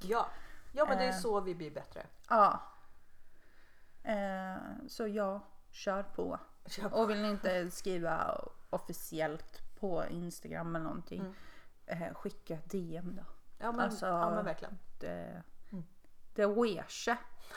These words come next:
Speaker 1: Precis.
Speaker 2: Det
Speaker 1: Vi
Speaker 2: sker
Speaker 1: kan
Speaker 2: sig.
Speaker 1: ta det.
Speaker 2: Ja, vi tar det.
Speaker 1: Vi tar det.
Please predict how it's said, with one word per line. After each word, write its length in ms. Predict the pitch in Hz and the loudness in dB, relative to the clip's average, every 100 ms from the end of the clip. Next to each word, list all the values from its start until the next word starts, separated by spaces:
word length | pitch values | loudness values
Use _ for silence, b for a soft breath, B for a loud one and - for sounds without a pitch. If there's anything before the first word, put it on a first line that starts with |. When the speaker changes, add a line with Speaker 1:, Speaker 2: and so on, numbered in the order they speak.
| B | B
Speaker 1:
Precis. 600 | 220 254 233 240 180 - | 4 8 10 8 6 0
Speaker 2:
Det 100 | - | 0
Speaker 1:
Vi 240 | 220 240 226 | 2 4 6
Speaker 2:
sker 100 | - | 10
Speaker 1:
kan 140 | 254 | 10
Speaker 2:
sig. 160 | 247 214 | 10 4
Speaker 1:
ta 300 | 180 139 139 | 4 4 2
det. 100 | - - - | 0 -4 0
Speaker 2:
Ja, 400 | - 233 190 202 - - | 8 10 10 6 2 -2
vi 60 | |
tar 220 | 262 262 349 | 0 2 2
det. 80 | - - - 240 | -2 -8 -8 -6
Speaker 1:
Vi 60 | |
tar 160 | 240 233 | -2 -2
det. 260 | 240 - | -4 -8